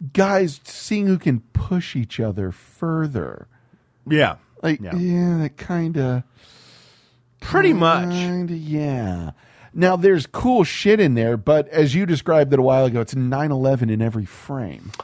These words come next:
Speaker 2: It is. It just, it, uh, or not the entire third act.
Speaker 1: Mm-hmm.
Speaker 2: But
Speaker 1: just the fight, the battle
Speaker 2: up
Speaker 1: is
Speaker 2: to the, up to the,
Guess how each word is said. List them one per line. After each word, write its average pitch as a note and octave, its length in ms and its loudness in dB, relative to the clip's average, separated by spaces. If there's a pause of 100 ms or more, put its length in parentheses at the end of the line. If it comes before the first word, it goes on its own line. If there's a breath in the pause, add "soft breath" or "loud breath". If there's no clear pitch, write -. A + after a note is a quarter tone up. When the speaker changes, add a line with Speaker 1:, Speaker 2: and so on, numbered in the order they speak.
(380 loud breath)
Speaker 2:
It B2 120 -4
is. A3+ 440 -2 (160)
It C#3 100 -12
just, E3+ 320 -4
it, F3+ 180 0
uh, C#3+ 200 4
or E3+ 320 6 (160)
not A#3 300 0
the F3 100 -2
entire D3 420 0
third D2 340 -16
act. - 260 -20 (280)
Speaker 1:
Mm-hmm. D3+ 360 -4 (680 soft breath)
Speaker 2:
But D3+ 360 0 (680 soft breath)
Speaker 1:
just F#3 260 -6
the D3 120 0
fight, - 500 -4
the A2 80 -6
battle C#3 640 0
Speaker 2:
up G3 140 4
Speaker 1:
is E2+ 100 -14
Speaker 2:
to A3 120 0
the, F#3+ 200 0
up G3+ 200 2
to F3+ 100 -10
the, B2+ 340 -4